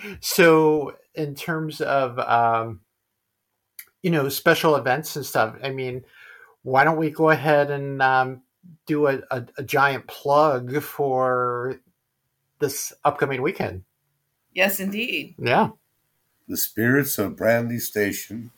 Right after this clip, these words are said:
Speaker 3: they're waiting for you.
Speaker 2: That's
Speaker 1: Ooh.
Speaker 2: right. We are doing a paranormal investigation event, which is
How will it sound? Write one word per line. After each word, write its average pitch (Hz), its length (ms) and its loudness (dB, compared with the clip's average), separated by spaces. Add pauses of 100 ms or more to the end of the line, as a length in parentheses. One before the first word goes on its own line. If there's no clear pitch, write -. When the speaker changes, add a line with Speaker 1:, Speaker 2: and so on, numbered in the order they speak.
(160)
Speaker 3:
they're 92 300 -6
waiting 87 420 -2
for 71 160 -12
you. 67 460 -10 (180)
Speaker 2:
That's 107 140 6
Speaker 1:
Ooh. 143 80 6
Speaker 2:
right. 147 280 0 (540)
We 190 180 -2
are 185 120 0
doing 185 500 -2
a 160 320 -6
paranormal 240 640 0
investigation 196 1040 -6
event, - 800 -4 (380)
which - 180 -14
is 165 220 -8